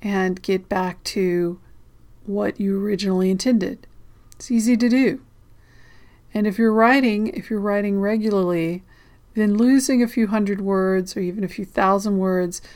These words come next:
it's not gonna be terrifying, because you know you have an inner wellspring of creativity that you can draw on at any time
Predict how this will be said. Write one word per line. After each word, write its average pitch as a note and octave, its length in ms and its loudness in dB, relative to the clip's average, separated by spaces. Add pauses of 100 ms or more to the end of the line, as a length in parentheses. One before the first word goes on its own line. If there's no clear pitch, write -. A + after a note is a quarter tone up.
(340)
it's - 180 -6
not A#3+ 180 2
gonna C#4+ 140 2
be B3+ 920 0 (160)
terrifying, G3+ 800 -2
because A3 440 0
you A3 100 4
know A3 480 4 (340)
you A#3 140 4
have A3+ 500 2 (100)
an G#3 160 0 (100)
inner A#3 600 2 (1160)
wellspring A#3 1120 2 (500)
of G#3 120 -10
creativity G#3+ 920 -2 (440)
that A3 100 0
you A3 220 4
can A3+ 180 0
draw G#3 300 -2
on F#3+ 340 -2
at F3+ 160 -4 (100)
any B3 280 4
time F#3 760 -4